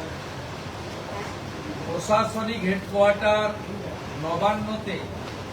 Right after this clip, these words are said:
রাজ্যের মুখ্য সচিব এক্সটেনশনে থাকা আইএস অফিসার মনোজ পন্থের উপস্থিতিতে সরাসরি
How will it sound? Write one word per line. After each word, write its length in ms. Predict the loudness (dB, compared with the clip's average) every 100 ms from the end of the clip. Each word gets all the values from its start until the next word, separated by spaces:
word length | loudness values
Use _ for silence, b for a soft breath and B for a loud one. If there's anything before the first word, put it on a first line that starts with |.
| -8 -8 -8 -8 -8 -8 -6 -4 -4 -6 -6 -6 -6 -6 -4 0
রাজ্যের 420 | 0 0 0 -2 0
মুখ্য 320 | -2 -2 -4
সচিব 460 | -2 -4 -2 0 -2 -6 -8 -8 -8 -8 -8 -6 -8 -8 -8 -10 -8 -8 -8 -8 -8 -8 -8 -8 -8 -4
এক্সটেনশনে 880 | -4 -4 -4 -2 -2 -2 -2 -2 -2 -2
থাকা 520 | 0 6 8 8 6 -2 -8 -10 -10 -10 -10 -8 -8 -8 -8 -6 0
আইএস 520 | 2 2 2 0 2
অফিসার 540 | 0 0 -4 4 4 4
মনোজ 360 | 0 0 -2 -2 -2
পন্থের 420 | 0 0 -2 -2
উপস্থিতিতে 920 | -2 -4 -4 -6 -4 -4 -2 0 0 -4 -6 -6 -6 -8 -10 -8 -8 -8 -8 -8 -8 -8 -6 -6 -6 -8 -8 -6 2
সরাসরি 1000 | 4 6 4 2 -2 -2 0 -2 -4